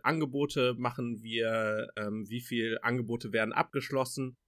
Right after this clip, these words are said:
dass die Zahlen nicht aufgegangen sind und sich praktisch die Gehälter von den Vertrieblern nicht gedeckt haben, wir hatten zum Beispiel einen Vertriebler, der hat ein Jahr lang bei uns gearbeitet,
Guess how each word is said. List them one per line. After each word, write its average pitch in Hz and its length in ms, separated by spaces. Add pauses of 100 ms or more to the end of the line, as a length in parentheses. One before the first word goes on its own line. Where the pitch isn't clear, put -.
(280)
dass 123 140
die 147 160
Zahlen 131 380
nicht 117 180
aufgegangen 107 680
sind 117 380
und 113 300
sich - 240
praktisch 120 320
die 117 120
Gehälter 120 420
von 117 180
den 110 100
Vertrieblern 117 580
nicht 113 160
gedeckt 143 320
haben, 143 300 (560)
wir 120 140
hatten 135 180
zum 120 200
Beispiel 110 1000
einen 120 260
Vertriebler, 127 680
der 113 140
hat 110 160
ein 127 220
Jahr 117 200
lang 117 200
bei 113 120
uns 123 240
gearbeitet, 139 1080